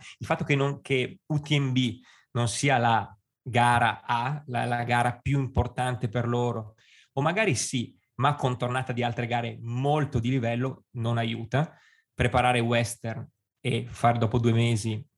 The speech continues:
una gara totalmente diversa non aiuta, e lo è stato, lo è stato di esempio anche, anche quest'anno. Paradossalmente Hard Rock, per quanto molto, molto più vicina e forse anche molto più dura fisicamente,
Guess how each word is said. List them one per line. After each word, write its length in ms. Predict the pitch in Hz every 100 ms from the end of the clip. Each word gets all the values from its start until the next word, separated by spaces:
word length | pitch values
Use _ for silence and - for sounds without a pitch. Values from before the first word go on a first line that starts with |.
| -
una 320 | 120 120 120
gara 320 | 117 120 123
totalmente 560 | - 156 147 120 120 113
diversa 440 | 113 117 - 117 123
non 300 | 120 123 123
aiuta, 520 | 127 113 107 139 135
e 160 | 110
lo 80 | 107
è 40 | 107
stato, 480 | - 107 113 - -
lo 80 |
è 20 | 113
stato 220 | 120 120
di 80 | 110
esempio 400 | 110 113 117 110
anche, 640 | 113 107 110 107 101 -
anche 220 | 113 107
quest'anno. 560 | 117 107 113 110 127 127 - - - - _ -
Paradossalmente 1400 | 151 165 156 - 175 156 160 170 170 180 185 185 - _ _
Hard 380 | 135 135 135 131
Rock, 320 | 151 - -
per 200 | 123 117
quanto 380 | 127 135 120 127
molto, 340 | 120 143 139
molto 320 | 120 135 131
più 120 | - 120
vicina 400 | 117 127 117 110 _
e 280 | 135 143 _ _ _ _
forse 400 | - - 214 -
anche 180 | 123 127
molto 320 | 120 151 127
più 140 | 120
dura 240 | 113 120 117
fisicamente, 920 | - 104 123 127 123 120 107 147